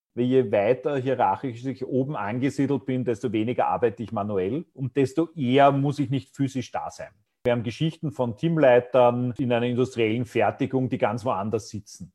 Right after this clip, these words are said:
Aber die industrielle Fertigung funktioniert natürlich stark digitalisiert. Es gibt Leute vor Ort, aber die können das Ganze sehen, was herumprogrammieren, was auch immer. Da reden wir dann von so Dingen, äh, wie Leute, die elektronisch gepostet quasi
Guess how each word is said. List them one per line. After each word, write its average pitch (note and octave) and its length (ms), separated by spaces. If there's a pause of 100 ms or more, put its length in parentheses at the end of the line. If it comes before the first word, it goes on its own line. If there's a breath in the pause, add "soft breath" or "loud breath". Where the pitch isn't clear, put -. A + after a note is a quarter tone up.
(140)
Aber A2+ 180
die C3 100
industrielle B2+ 480
Fertigung C3 440
funktioniert C#3 600
natürlich B2+ 460
stark G#2 360
digitalisiert. B2 800
Es C#3 120
gibt B2 160
Leute G#2 280
vor G2+ 220
Ort, A2+ 360 (320 soft breath)
aber B2+ 600
die C3+ 120
können B2+ 300
das B2 140
Ganze A2+ 340
sehen, A#2 520
was A2+ 160
herumprogrammieren, A2 920
was G2 160
auch F#2+ 120
immer. D#2 260 (240)
Da G#2+ 80
reden F#2+ 200
wir G#2 100
dann F#2+ 380
von G#2+ 200
so A#2 100
Dingen, A2 720
äh, G#2 260
wie A#2 100
Leute, G#2+ 760
die B2+ 180
elektronisch A#2+ 880
gepostet A#2 720
quasi G#2 480